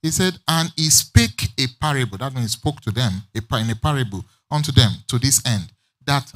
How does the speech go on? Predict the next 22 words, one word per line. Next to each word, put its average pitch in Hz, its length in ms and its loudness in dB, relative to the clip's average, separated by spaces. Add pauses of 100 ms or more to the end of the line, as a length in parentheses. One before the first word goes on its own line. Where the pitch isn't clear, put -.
men 185 600 2 (260)
ought - 480 0 (340)
always 185 840 4
to 139 120 2 (120)
pray 127 500 4 (720)
and 107 140 2
not 117 200 0
faint. 98 320 -2
He 127 80 -4
said, 143 240 4
"Men 156 380 2 (220)
ought 147 300 0 (140)
always 143 480 4
to 120 120 -4
pray." 123 180 -4
This 160 200 -4
was 151 140 -2
Jesus 156 320 -4
talking 151 320 -6
to 143 80 -4
his 117 120 -4
disciple, 117 520 -6